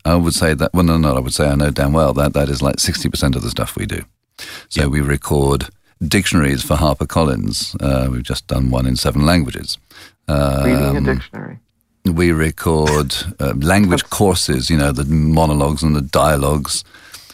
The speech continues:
Speaker 1: for, for Pearson, for,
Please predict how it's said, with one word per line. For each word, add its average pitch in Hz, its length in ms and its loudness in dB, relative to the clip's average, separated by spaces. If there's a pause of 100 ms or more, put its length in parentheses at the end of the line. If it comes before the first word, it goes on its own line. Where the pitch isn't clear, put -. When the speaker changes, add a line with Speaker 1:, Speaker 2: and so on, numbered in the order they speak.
Speaker 1:
for, 71 1300 0
for - 140 -4
Pearson, 71 1300 0
for, 64 420 -4